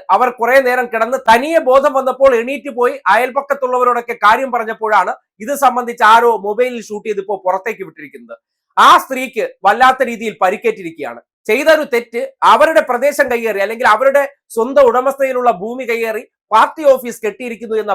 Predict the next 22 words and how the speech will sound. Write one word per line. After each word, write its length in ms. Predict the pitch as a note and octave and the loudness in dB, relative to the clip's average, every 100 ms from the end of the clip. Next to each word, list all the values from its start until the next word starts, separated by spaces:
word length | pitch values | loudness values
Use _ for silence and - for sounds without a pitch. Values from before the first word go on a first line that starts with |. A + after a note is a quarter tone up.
| G3 | 0
പരാതി 300 | G3 A3 A3+ G3 | 2 2 2 0
പറയാൻ 240 | F#3 F3+ | 0 -2
പോയതാണ്. 320 | E3+ C#3+ B2 - _ _ F3+ | -6 -8 -8 -12 _ _ -2
അപ്പോ 160 | A3+ B3 G#3 - E3 | 2 2 2 -4 0
മാധ്യമ 360 | G3+ B3+ D#4 D#4 C4+ | 2 2 0 2 2
വാർത്തകളിലൂടെയൊക്കെ 720 | C4+ C#4 C4+ B3+ B3 B3 A3 | 2 0 0 -2 -2 0 0
അറിഞ്ഞിരിക്കുന്നത് 560 | G3+ B3 B3 G#3 F#3+ G3+ - F3+ | 0 -2 -10 -12 -12 -12 -8 -6
അദ്ദേഹം 300 | G3 C4+ D4 | 0 2 2
എന്ന് 120 | C#4 B3+ | 0 0
പറഞ്ഞാൽ 280 | A#3+ A#3 D3 _ _ - | 0 -2 -8 _ _ -2
വല്ലാത്ത 440 | G3 B3+ C4+ C4+ C4 A3 - F3+ | 2 4 2 2 2 2 0 0
വത്സല 380 | A3+ - D#4 C4+ | 0 0 0 0
പുത്രനാണ്. 440 | G#3+ G#3+ A#3+ G#3 F#3 G#3+ | -2 -6 -4 -2 2 2
ആരോടെങ്കിലുമൊക്കെ 680 | B3 C4 B3 B3+ A#3+ B3 A#3+ A3+ | 4 2 -2 -2 -4 -4 -4 2
താല്പര്യമുണ്ടായി 640 | G#3+ A#3 C4+ B3 A#3 A3+ A3 | 2 0 -8 -6 -2 -2 -2
കഴിഞ്ഞാൽ 260 | A3+ A3+ C#4 _ - | -8 -6 -8 _ -4
അല്ലെങ്കിൽ 260 | F#3 A3+ A#3+ - | -2 -2 -4 2
പാവപ്പെട്ടവരുടെ 680 | G#3+ C#4 C#4+ C#4+ C#4 B3+ A#3 | 4 4 4 0 0 0 -4
പ്രശ്നങ്ങൾ 380 | G#3 - B3+ B3 A3+ | -8 -8 -6 -6 -8
കേട്ടുകഴിഞ്ഞാൽ 480 | A3+ A#3 A3 A#3+ - _ _ - B3+ | -10 -10 -10 -10 -12 _ _ -12 -2
ഉടനടി 440 | D#4 D#4+ D#4 C#4 - G#3+ | 0 2 -2 -4 -6 -4
അങ്ങ് 200 | A#3+ | -2